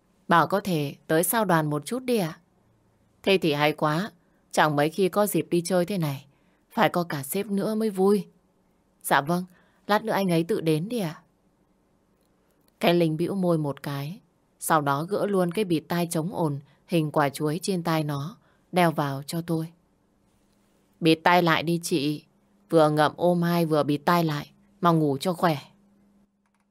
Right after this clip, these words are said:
Trước khi đến đây vì muốn tiết kiệm chi phí, nên cái gì bọn tôi cũng tự mang, cứ chia ra mỗi người tự lo một món.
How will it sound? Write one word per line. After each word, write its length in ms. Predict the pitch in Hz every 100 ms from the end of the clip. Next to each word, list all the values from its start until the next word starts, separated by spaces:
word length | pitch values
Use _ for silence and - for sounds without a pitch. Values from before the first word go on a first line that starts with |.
| _ _ _ _
Trước 180 | - 190
khi 180 | 190 170
đến 240 | 156 156
đây 240 | 175 165 165
vì 160 | 160
muốn 260 | 143 143 151
tiết 220 | 226 226
kiệm 240 | 170 143
chi 200 | - 170
phí, 400 | 160 165 147 190 - _ _ _ -
nên 220 | 185 185
cái 140 | 220
gì 200 | 214 156
bọn 240 | 139 147 139
tôi 240 | 190 190
cũng 180 | 208 226
tự 220 | 180 143
mang, 320 | 160 170 170 170 - _ _
cứ 160 | - 190
chia 240 | 180 175
ra 200 | 165 170
mỗi 260 | 165 208 233
người 240 | 180 151
tự 200 | 139 151
lo 180 | 151 170
một 180 | 165 143
món. 300 | 147 143 143